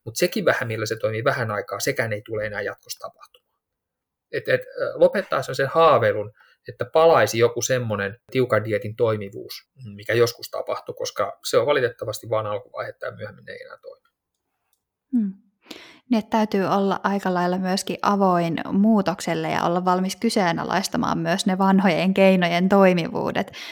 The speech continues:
Speaker 2: Mehän
Speaker 1: Kyllä.
Speaker 2: ihmiset, että me halut-, haluttais olla, olla oikeassa ja me halut-, halutaan uskoa siihen, mihin me ollaan aikaisemminkin uskottu, niin niiden omien uskomusten kyseenalaistaminen,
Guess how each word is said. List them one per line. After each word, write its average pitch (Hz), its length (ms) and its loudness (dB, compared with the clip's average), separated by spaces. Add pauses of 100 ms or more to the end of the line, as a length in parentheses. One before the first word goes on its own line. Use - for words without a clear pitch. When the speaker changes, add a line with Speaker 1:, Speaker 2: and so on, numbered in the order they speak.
(120)
Speaker 2:
Mehän 190 180 2
Speaker 1:
Kyllä. 196 100 4
Speaker 2:
ihmiset, 190 320 2
että - 160 -16
me 180 80 0
halut-, 220 520 2
haluttais 240 800 -2
olla, 202 480 2 (520)
olla 214 360 4
oikeassa 220 760 2
ja 170 80 -2
me 190 60 -2
halut-, 220 480 2
halutaan 220 500 2
uskoa 190 440 -2
siihen, 196 360 0
mihin 175 220 -4
me 165 80 0
ollaan 160 260 0
aikaisemminkin 196 840 -2
uskottu, 185 580 -6
niin 170 180 -4
niiden - 260 -4
omien 220 320 8
uskomusten 180 760 -2
kyseenalaistaminen, 208 1300 0